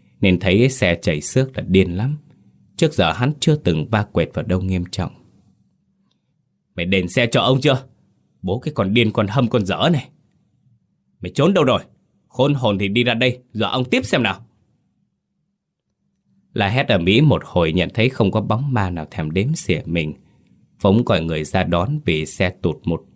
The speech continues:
bánh xuống rãnh không lùi ra được. Nhưng giờ đang nửa đêm, gọi ai cũng không được, bắt buộc hắn phải gọi anh Sành ra đón quay lại.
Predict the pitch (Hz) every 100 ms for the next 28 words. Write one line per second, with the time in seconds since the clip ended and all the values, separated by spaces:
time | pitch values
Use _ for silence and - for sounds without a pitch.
0 | - 92 90 123 170 _ _ - - 98
1 | 117 131 107 - 165 - 98 90 80 76
2 | 90 92 82 73 _ _ _ _ _ _
3 | _ _ _ _ _ _ _ _ _ _
4 | _ _ _ _ _ _ _ _ _ _
5 | _ - 110 107 95 87 87 104 107 90
6 | 78 90 101 98 101 - 98 98 104 123
7 | - 104 90 85 76 _ _ _ _ -
8 | 123 - 95 - 92 110 151 - 76 -
9 | - 90 90 - 78 69 85 80 90 131
10 | - 90 87 85